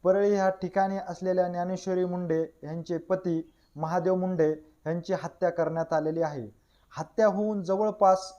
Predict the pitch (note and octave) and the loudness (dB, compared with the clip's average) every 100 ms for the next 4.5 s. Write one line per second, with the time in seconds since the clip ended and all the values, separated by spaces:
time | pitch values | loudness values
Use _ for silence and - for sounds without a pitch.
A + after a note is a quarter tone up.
0 | _ B2+ A#2+ F3 A3 E3+ G3 G#3 G3+ F#3 | _ -18 -4 0 0 2 0 0 -4 -2
1 | F#3 F#3 F#3 F3+ F3 E3+ F3 - _ _ | -2 0 2 4 4 0 -2 -10 _ _
2 | _ F3+ F#3 F#3+ F3+ F#3 E3 D3+ D3 C3 | _ 0 0 2 0 2 0 0 -4 -6
3 | - F#3+ F3+ F3 F3 F3+ E3+ D#3+ E3 E3 | 0 2 2 0 -2 0 0 -4 -6 -2
4 | E3 F3+ F3+ D#3 | 0 2 0 -4